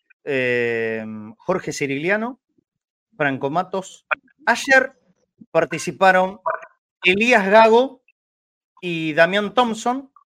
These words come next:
y hoy participan Omar Carrizo y Sebastián, a quien saludo. Sebastián, de, re, re, recordame tu apellido, por favor.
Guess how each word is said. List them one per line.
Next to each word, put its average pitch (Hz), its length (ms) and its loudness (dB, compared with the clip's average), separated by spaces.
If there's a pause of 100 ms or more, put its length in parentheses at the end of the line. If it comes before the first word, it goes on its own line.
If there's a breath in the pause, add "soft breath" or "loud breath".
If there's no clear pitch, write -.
(100)
y 196 180 -4
hoy 311 120 -2
participan 139 720 -10 (240)
Omar 311 340 0
Carrizo 269 600 -4 (920)
y 202 100 -8
Sebastián, 220 840 -4
a 170 100 -4
quien 220 180 -6
saludo. 208 340 0
Sebastián, 294 600 -4
de, 220 300 -6
re, 220 280 0
re, 208 480 0
recordame 226 500 -4
tu 208 80 -2
apellido, 214 420 -6
por 202 140 -8
favor. 226 380 -6